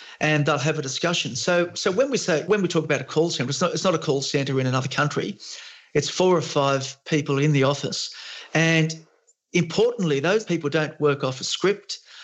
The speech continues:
because every conversation about a property will take a different path. What those people do is they are sufficiently trained and they're clever enough to ask the right sort of questions of a client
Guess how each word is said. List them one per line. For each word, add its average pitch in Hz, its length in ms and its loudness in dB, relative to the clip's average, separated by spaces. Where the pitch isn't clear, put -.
because 156 280 2
every 165 200 2
conversation 139 600 0
about 131 220 0
a 131 40 -4
property 143 380 -2
will 127 140 -4
take 135 360 0
a - 40 -8
different 131 280 -2
path. 156 360 0
What 180 180 2
those 156 220 2
people 156 320 0
do 151 240 2
is 143 400 0
they 160 560 4
are 160 80 -16
sufficiently 156 640 0
trained 151 520 0
and 135 140 2
they're 131 80 -2
clever 151 340 0
enough 135 480 -2
to 147 220 4
ask 139 260 0
the 151 80 -6
right 160 260 2
sort 143 200 -2
of 131 80 -8
questions 139 480 -2
of 139 160 2
a 120 40 -2
client 127 460 0